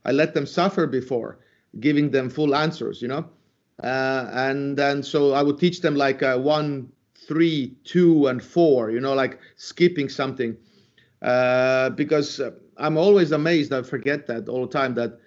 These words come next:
that people can figure out stuff on their own if you give them opportunity. And, um, I always, I'm always amazed when I catch myself, like, "Okay,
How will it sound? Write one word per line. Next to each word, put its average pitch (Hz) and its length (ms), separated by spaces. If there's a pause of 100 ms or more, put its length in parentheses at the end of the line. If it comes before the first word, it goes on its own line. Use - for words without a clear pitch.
(380)
that 127 300
people 170 300
can 147 200
figure 156 380
out 156 200
stuff 156 360
on 135 140
their 127 140
own 160 320
if 135 180
you 139 80
give 135 240
them 127 240
opportunity. 147 720 (380)
And, 131 540
um, 131 380
I 131 140
always, 160 640 (520)
I'm 135 260 (180)
always 170 560
amazed 143 640
when 127 360
I 120 440 (240)
catch 160 280
myself, 185 460
like, 147 180
"Okay, 139 320